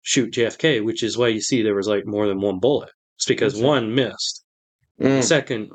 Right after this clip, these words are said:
Speaker 1: or did the second, or was, how many bullets did it take?
Speaker 2: I don't know.
Speaker 1: It, you know, that
Speaker 2: Oh.
Speaker 1: whole magic bullet theory is, is stupid because it was more than one bullet.
Speaker 2: I think it was the second or third.
Speaker 1: Yeah, it might have been four or more total. But,
Speaker 2: Mm.
Speaker 1: you know, they,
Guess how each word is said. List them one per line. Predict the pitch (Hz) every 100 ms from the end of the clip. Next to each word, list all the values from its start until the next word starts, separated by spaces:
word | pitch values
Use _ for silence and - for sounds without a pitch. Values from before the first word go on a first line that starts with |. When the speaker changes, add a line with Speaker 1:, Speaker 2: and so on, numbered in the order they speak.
| 113
Speaker 1:
or | 107 - -
did | 120
the | 117
second, | - 214 240 220 -
or | 123 110
was, | 107 -
how | - 190
many | 170
bullets | 120 117 -
did | - 98
it | -
take? | 101 80 - _ _ _
Speaker 2:
I | -
don't | 107 120 -
know. | 110 120 -
Speaker 1:
It, | 139 135 - _ _
you | - 151
know, | 165
that | 156 135
Speaker 2:
Oh. |
Speaker 1:
whole | 170 165
magic | 135 127 135 131 -
bullet | 113 120 123 -
theory | 117 95 92
is, | 92 - - -
is | 110 -
stupid | - 104 95
because | 104 110 110
it | 113
was | 110 104
more | 113 110
than | 101 98
one | 98 85
bullet. | 107 98 101 _ -
Speaker 2:
I | 117
think | 120 120
it | 117
was | 113 117 -
the | -
second | - - 123 - 113
or |
third. | 104 123 113 110 _ _ _ -
Speaker 1:
Yeah, | 113 110 107 104 101 -
it |
might | 127 147
have | 135
been | 127 113
four | - 127 131
or | 117
more | 107 127 120
total. | - 131 117 92 _ _ _ _
But, | - 127
Speaker 2:
Mm. |
Speaker 1:
you | 135
know, | 131
they, | 120 143 131